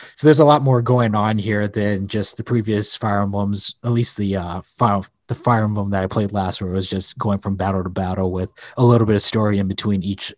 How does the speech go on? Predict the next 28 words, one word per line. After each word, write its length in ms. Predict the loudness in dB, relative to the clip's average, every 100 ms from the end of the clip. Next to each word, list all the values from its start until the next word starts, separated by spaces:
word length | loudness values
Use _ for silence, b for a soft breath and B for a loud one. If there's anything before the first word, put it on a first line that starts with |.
| _
each 180 | -10 -4
encounter. 600 | -4 -2 -4 -4 -8 -10 B B B
This 180 | 2 4
one 180 | 4 2
has 180 | 0 0
a 60 |
whole, 600 | 0 2 4 4 2 -2 -8 _ _ _ 0
a 60 |
whole 180 | 4 4
world 540 | 4 4 4 2 -2 -8 -4
built 260 | -2 0
around 360 | -2 0 -2 -2
it, 260 | -4 -6 B B B B
um, 500 | 2 6 6 4 0 2
and 220 | 4 6
which 160 | 4 4
is 80 |
cool 300 | 2 0 0
'cause 220 | 0 0 2
then 320 | 2 2 -2 _ _
it 200 | -4 -4 -8 _
adds 280 | 0 2 2
in 100 | 0
a 60 | 2
whole 320 | 2 2 2
level 360 | 0 0 0
of, 200 | 0 0
um, 400 | 0 -2 -4 -10